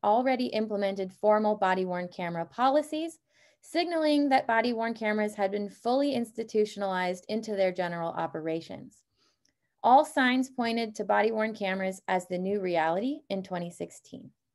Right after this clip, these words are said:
Next slide, please. Communities were optimistic that body-worn cameras would increase transparency of policing behaviors and police-citizen interactions,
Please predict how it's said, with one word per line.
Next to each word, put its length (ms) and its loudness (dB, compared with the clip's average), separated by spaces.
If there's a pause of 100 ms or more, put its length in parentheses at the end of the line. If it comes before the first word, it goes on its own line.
(140)
Next 300 -10
slide, 240 -6
please. 260 -6 (2000)
Communities 560 0
were 120 6
optimistic 800 2
that 200 2
body-worn 500 4
cameras 500 0
would 160 0
increase 520 0
transparency 920 -2
of 140 0
policing 420 -2
behaviors 720 -2
and 180 -6
police-citizen 720 -2
interactions, 840 -4